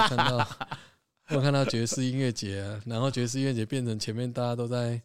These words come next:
Speaker 2: 野餐。
Speaker 1: 野餐，然后拿沙发很开心喝红酒。
Speaker 2: 他现在还会搬桌子欸，
Speaker 1: 对啊。
Speaker 2: 沙发桌子都搬去了。
Speaker 1: 呃，喝红酒，然后什么之类的。我也，我想说，好像有点道理欸，就是，
Speaker 2: <laughs>
Speaker 1: 对啊，不喜欢脏东西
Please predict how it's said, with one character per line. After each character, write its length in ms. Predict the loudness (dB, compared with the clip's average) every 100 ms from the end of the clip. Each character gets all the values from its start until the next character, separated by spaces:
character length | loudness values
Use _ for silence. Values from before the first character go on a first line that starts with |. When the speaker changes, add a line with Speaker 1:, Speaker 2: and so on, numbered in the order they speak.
| -8
Speaker 2:
野 240 | -2 -2
餐。 300 | 0 0 2
Speaker 1:
野 180 | 2 0
餐， 320 | 0 -4 -4 -4
然 160 | -2
后 140 | -2 0
拿 180 | 0
沙 280 | 0 0 -2
发 440 | -2 -4 -4 -6 -8 _ _ _ _ -10
很 140 | -6
开 240 | -2 0
心 340 | 0 -2 -4 -6
喝 160 | -2 -2
红 280 | -2 -4 -4
酒。 340 | -6 -8 -10 -18 _ _ _
Speaker 2:
他 100 | 0
现 80 |
在 60 | 2
还 60 | 4
会 80 |
搬 200 | 4 2
桌 240 | 2 -4 -8
子 200 | -10 -16
欸， 180 | -20 -14
Speaker 1:
对 120 | 0 2
啊。 80 |
Speaker 2:
沙 60 | 4
发 140 | 2
桌 180 | 0 -2
子 60 | -2
都 100 | -2
搬 220 | -2 -4
去 160 | -4 -6
了。 160 | -4
Speaker 1:
呃， 80 | -4
喝 180 | -4 -4
红 260 | -2 -4 -6
酒， 340 | -10 -10 -16 -20 -20 -10
然 100 | -6
后 160 | -4 -4
什 120 | -6
么 160 | -8 -6
之 120 | -4
类 200 | -2 -4
的。 240 | -6 -8 -12 _ _
我 160 | -6 -4
也， 160 | -4 -8 _ _ _ _ _
我 60 |
想 120 | -6 -4
说， 180 | -4 -6 -12 -14 _
好 140 | _ -8
像 140 | -2
有 60 | 0
点 160 | -2 -2
道 260 | -2 -2
理 180 | -4 -8
欸， 340 | -14 -14 -4
就 60 | 2
是， 220 | 4 2 0 -4 -2 -4 _
Speaker 2:
<laughs> 640 | _ _ _ _ _ _ _
Speaker 1:
对 140 | -6
啊， 100 | -4
不 80 | -4
喜 140 | -4 -2
欢 140 | -4
脏 240 | -4 -4
东 200 | -6 -6
西 200 | -6 -8